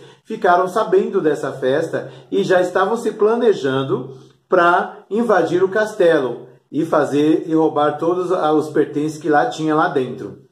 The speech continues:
né? Então a festa decorreu. Em determinado momento da festa, esses saqueadores foram pra frente do palácio de Oxóssi. Chegando na frente do palácio de Oxóssi,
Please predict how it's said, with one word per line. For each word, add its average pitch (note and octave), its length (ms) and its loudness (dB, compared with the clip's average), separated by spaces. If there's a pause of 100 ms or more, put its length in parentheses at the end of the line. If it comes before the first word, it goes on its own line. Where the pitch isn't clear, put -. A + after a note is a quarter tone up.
(160)
né? B2+ 420 -6 (260)
Então A#3 360 0
a F3+ 80 4
festa D#3 280 0
decorreu. G3 760 2 (260)
Em D4+ 140 -2
determinado D#3 800 0
momento C3 440 -4
da B2+ 140 2
festa, F3+ 580 0 (180)
esses G#3 380 4
saqueadores E3 960 0 (500)
foram G#3+ 500 4
pra G#3 200 0
frente G3+ 720 -4 (180)
do D#3 140 -2
palácio D#3 600 2
de D#3 140 -2
Oxóssi. C#3+ 800 0 (320)
Chegando C4+ 480 2
na E3+ 140 2
frente C#3 340 -4
do B2 120 0
palácio B2 420 -2
de C3+ 80 -2
Oxóssi, D3 800 0